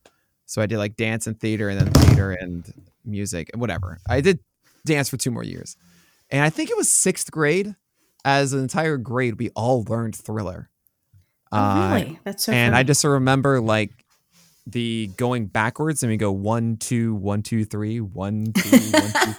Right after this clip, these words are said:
Speaker 1: three.
Speaker 2: <laughs>
Speaker 1: And one, two, one, you know, doing the whole, like,
Speaker 2: <laughs>
Speaker 1: raising
Speaker 2: Yeah.
Speaker 1: the arms up.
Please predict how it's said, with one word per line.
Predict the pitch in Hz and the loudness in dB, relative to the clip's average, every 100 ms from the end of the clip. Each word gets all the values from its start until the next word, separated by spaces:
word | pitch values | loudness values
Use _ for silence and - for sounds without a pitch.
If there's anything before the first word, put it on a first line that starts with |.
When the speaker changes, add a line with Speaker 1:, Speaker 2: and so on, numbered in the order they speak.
| - | -4
Speaker 1:
three. | 131 170 - | -4 -6 -10
Speaker 2:
<laughs> | - - - _ _ _ _ _ _ _ - - - | -16 -18 -20 _ _ _ _ _ _ _ -20 -12 -4
Speaker 1:
And | 120 117 107 107 | -2 -2 -2 0
one, | 120 123 131 117 | 0 2 0 0
two, | - 135 123 117 | 0 2 0 -2
one, | 101 110 - | -4 -8 -10
you | - 117 | -6 -4
know, | 107 | -2
doing | 104 92 120 117 | -4 -4 -2 -2
the | 110 | 0
whole, | 117 110 - 101 | 0 2 2 2
like, | - | -2
Speaker 2:
<laughs> | - | 2
Speaker 1:
raising | 233 | 4
Speaker 2:
Yeah. | 220 277 | 4 4
Speaker 1:
the | |
arms | 110 120 131 123 | 0 -2 -2 -2
up. | 143 143 | -2 -2